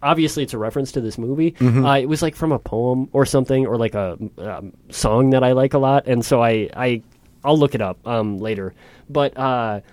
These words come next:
Speaker 1: that scene works really, really well, especially as a, a char-, a character introduction to Carrie. Um, there's a sort of leery camera, um, on her body and the different,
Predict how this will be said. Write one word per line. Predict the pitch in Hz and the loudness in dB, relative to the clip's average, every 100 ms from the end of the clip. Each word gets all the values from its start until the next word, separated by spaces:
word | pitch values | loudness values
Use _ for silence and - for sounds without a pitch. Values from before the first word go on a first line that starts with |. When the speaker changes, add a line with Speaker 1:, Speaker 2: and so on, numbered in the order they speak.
| - _ 156 | -20 _ -4
Speaker 1:
that | 185 | -4
scene | - 247 151 | 0 0 2
works | 165 - - | 0 0 -8
really, | 107 131 131 117 | -6 -2 0 -2
really | 101 104 87 | -4 -6 -6
well, | 92 82 80 | -6 -6 -8
especially | 85 156 147 170 | -2 0 2 2
as | 139 | 2
a, | 120 - | 0 -4
a | 120 | -6
char-, | - 120 - - - | -2 -2 -2 -12 -18
a | 104 | -18
character | - 139 131 131 | -2 0 2 2
introduction | 120 110 107 107 120 | 0 0 -2 -2 -2
to | 101 | -4
Carrie. | - 107 117 135 - - - | -4 0 2 2 -2 -20 -6
Um, | 139 127 113 107 - _ - | 0 2 2 -2 -8 _ -2
there's | 147 147 | 2 2
a | 127 | 0
sort | - 139 | 0 2
of | 180 135 | 2 4
leery | 147 151 135 | 4 4 2
camera, | - 131 131 113 104 98 - _ _ - | 0 0 2 0 -2 -6 -12 _ _ 0
um, | 127 113 110 | 2 2 0
on | 120 123 | 0 0
her | 117 | 0
body | 101 107 110 110 | 0 2 2 2
and | 98 | 0
the | |
different, | 95 113 123 104 | -2 -2 -2 -4